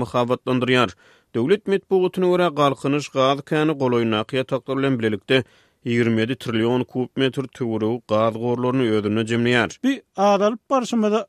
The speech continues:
Speaker 2: basym işgär galmaz. Biziň aýlyklarymyzy ýokarlandyrmaly. Ýörüýte egin eşik bermeli.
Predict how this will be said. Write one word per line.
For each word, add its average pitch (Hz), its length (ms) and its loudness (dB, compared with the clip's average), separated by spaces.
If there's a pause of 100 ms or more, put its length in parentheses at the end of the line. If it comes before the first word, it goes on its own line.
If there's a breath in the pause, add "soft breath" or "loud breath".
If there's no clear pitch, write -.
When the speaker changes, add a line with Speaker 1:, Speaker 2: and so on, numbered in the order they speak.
(100)
Speaker 2:
basym 185 400 0
işgär 196 500 0
galmaz. 180 440 0 (240)
Biziň 262 280 2 (140)
aýlyklarymyzy 208 800 2 (120)
ýokarlandyrmaly. 190 1080 0 (420)
Ýörüýte 254 500 0 (160)
egin 254 240 2
eşik - 320 -2
bermeli. 190 480 0